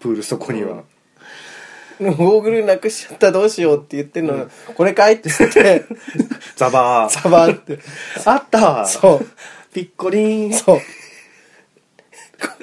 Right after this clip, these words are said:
Speaker 2: この杭がね」っつって。<laughs> 何の話ですか？
Speaker 1: いや、自分で、
Speaker 2: そう。
Speaker 1: ご自分で、あ、あの、なさったんですよ。
Speaker 2: まあでも素敵なパーティーですよね。
Speaker 1: うん。はいはい、ぜひぜひ、皆様、
Speaker 2: いいな。
Speaker 1: お誘い合わせの上。
Speaker 2: うん。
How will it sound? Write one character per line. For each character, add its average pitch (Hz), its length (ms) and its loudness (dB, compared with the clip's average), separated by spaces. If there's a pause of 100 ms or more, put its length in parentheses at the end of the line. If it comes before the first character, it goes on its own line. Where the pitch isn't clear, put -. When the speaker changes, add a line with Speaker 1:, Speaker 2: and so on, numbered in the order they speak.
(240)
Speaker 2:
こ 208 140 4
の 214 120 6
杭 220 340 0
が 131 100 2
ね」 127 160 -6
っ 147 60 -8
つ - 180 -6
っ 170 60 -2
て。 196 180 4 (1120)
<laughs> - 1200 -20
何 110 220 -16
の 190 80 -8
話 214 260 -10
で 117 80 -14
す - 80 -20
か？ 170 120 -8
Speaker 1:
い - 880 -2
や、 101 60 -6
自 98 200 -16
分 131 200 -10
で、 139 300 -8
Speaker 2:
そ - 200 -12
う。 - 20 -16 (480)
Speaker 1:
ご 120 80 -10
自 120 160 -10
分 131 120 -10
で、 127 80 -10
あ、 127 160 -10 (440)
あ 113 80 -8
の、 107 100 -8
な 127 80 -8
さ 110 160 -6
っ - 60 -12
た 87 100 -16
ん 80 80 -20
で 80 60 -20
す - 100 -20
よ。 165 80 -12
Speaker 2:
ま 202 80 -2
あ - 20 -2
で 175 80 -6
も 117 180 -10
素 - 260 -20
敵 180 200 -4
な 170 100 -4
パ 175 160 2
ー 160 40 0
テ 160 140 -14
ィ - 20 -18
ー 120 40 -20
で - 60 -20
す - 140 -20
よ 113 80 -20
ね。 143 120 -10
Speaker 1:
う 208 260 -14
ん。 101 40 -18
は 101 60 -16
い 92 80 -18
は 95 80 -16
い、 - 20 -14
ぜ 107 140 -12
ひ 98 100 -14
ぜ 95 160 -10
ひ、 85 280 -20 (560)
皆 95 160 -14
様、 80 360 -18 (400)
Speaker 2:
い 226 100 -14
い 208 40 -14
な。 208 100 -16
Speaker 1:
お - 0 -
誘 - 240 -8
い - 40 -6
合 98 40 -4
わ 92 60 -8
せ 92 140 -18
の 90 180 -18
上。 87 80 -14
Speaker 2:
う 123 360 -10
ん。 92 100 -20